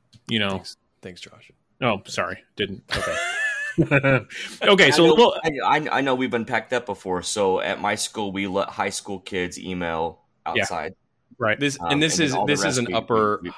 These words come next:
Speaker 3: we lock down.
Speaker 2: Yeah, this is an upper high school student account that is actively applying to colleges as well.
Speaker 1: Then they
Speaker 2: So
Speaker 1: should be
Speaker 2: that's
Speaker 1: using their personal Gmail account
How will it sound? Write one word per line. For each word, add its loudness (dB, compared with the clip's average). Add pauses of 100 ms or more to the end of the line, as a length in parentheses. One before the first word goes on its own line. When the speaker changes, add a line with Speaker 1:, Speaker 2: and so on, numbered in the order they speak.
Speaker 3:
we -10
lock -8
down. -8 (420)
Speaker 2:
Yeah, 2
this -4
is -6
an -2
upper -2
high -2
school -6 (600)
student -8
account -8 (160)
that -8
is -8
actively -4
applying -10
to -16
colleges -10
as -18
well. -10
Speaker 1:
Then 6
they 6
Speaker 2:
So 4
Speaker 1:
should 2
be 6
Speaker 2:
that's 6
Speaker 1:
using 4
their 2
personal 0
Gmail -2
account -6